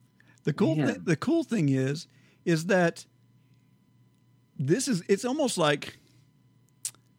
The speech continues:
Speaker 1: God is just smiling at some of this because even atheists or Buddhists or Muslims or some,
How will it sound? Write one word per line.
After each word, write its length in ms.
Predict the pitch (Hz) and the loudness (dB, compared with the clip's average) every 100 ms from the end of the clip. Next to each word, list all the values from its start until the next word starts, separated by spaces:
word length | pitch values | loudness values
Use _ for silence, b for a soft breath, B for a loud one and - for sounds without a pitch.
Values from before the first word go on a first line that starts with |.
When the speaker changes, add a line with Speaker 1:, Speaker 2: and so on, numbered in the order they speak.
| _ _ _ - | _ _ _ -12
Speaker 1:
God 420 | 131 190 214 190 165 | -4 0 2 4 4
is 180 | 143 | 2
just 180 | 135 147 | 0 -2
smiling 520 | - 170 175 156 127 | 0 2 4 4 2
at 100 | 120 | 0
some 180 | - 139 | 0 0
of 60 | 127 | 2
this 160 | 135 | 0
because 800 | - 135 - - 180 143 131 131 b b b b b | -2 -2 -2 -2 2 2 2 -2 b b b b b
even 440 | 220 269 262 226 196 _ | -2 0 0 0 -2 _
atheists 800 | 160 170 - 139 120 123 - - _ | 2 2 0 0 0 -2 -8 -10 _
or 500 | 135 135 131 127 123 | 0 2 2 2 0
Buddhists 600 | 113 143 127 127 123 - | -4 -2 0 0 -2 -4
or 300 | 131 127 127 | -2 0 0
Muslims 560 | 117 113 107 120 120 123 | -2 -4 -4 -2 -2 -2
or 60 | |
some, 180 | 123 202 | -6 -10